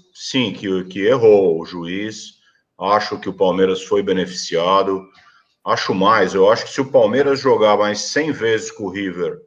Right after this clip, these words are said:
lá em Buenos Aires, ele não vai nunca mais meter três a zero como ele meteu naquele primeiro jogo lá. Aquilo foi um, um achado pro Palmeiras.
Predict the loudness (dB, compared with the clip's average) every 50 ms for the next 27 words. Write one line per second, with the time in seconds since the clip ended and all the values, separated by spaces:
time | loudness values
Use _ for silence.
0 | _ _ _ _ _ _ -4 -2 0 0 0 2 2 2 2 2 0 -2 -2 0
1 | 0 0 0 0 -2 -4 -4 -6 -8 -12 -16 _ _ _ _ _ _ -16 -10 -6
2 | -4 -4 0 2 2 2 2 2 0 -6 -12 -18 _ _ -12 -6 -2 -2 0 0
3 | 0 2 2 2 4 4 4 2 2 2 2 0 2 2 0 0 0 0 0 0
4 | 0 0 2 2 2 0 0 2 2 2 2 0 -2 -6 -10 -18 _ _ _ _
5 | _ _ _ _ _ _ -2 -2 0 2 2 2 4 4 4 4 4 4 4 2
6 | 2 2 2 0 2 0 -2 -4 -4 -4 -6 -6 -6 -6 -4 -4 -2 -2 -2 -4
7 | -6 -4 -4 -2 -2 -2 -2 -2 -2 -2 -2 -4 -8 -12 _ _ _ _ -20 -20
8 | -12 -6 -4 -4 -4 -4 -4 -2 0 2 2 2 2 0 0 -2 -4 -4 -4 -6
9 | -6 -6 -6 -8 -12 -14 -20 _ _ _ _ _ _ _ _ _ _ 0 2 2
10 | 2 2 2 0 2 2 4 4 2 2 2 0 -2 -2 -4 -4 -2 -2 -2 0
11 | -2 0 0 2 4 4 4 4 2 0 -4 -10